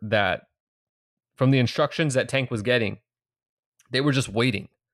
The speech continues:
They were waiting for Rolly to essentially, um, start to punch himself out, for Rolly to, to make the mistake and to just kind of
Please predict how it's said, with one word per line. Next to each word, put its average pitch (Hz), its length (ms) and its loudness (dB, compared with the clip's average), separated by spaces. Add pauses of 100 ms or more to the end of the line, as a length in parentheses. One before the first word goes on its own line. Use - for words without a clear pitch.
(460)
They 120 160 2
were 143 140 4
waiting 120 420 2
for 107 600 2
Rolly 110 640 2
to 117 180 2
essentially, 110 840 0
um, 101 320 2
start 120 380 0
to 120 100 0
punch 113 260 0
himself 107 360 0
out, 95 360 0 (380)
for 123 100 -4
Rolly 123 320 2
to, 113 260 2 (220)
to 131 100 0
make 120 280 2
the 131 60 0
mistake 110 580 -2 (220)
and 107 260 0
to 117 100 -4
just 113 200 0
kind 123 160 0
of 104 140 0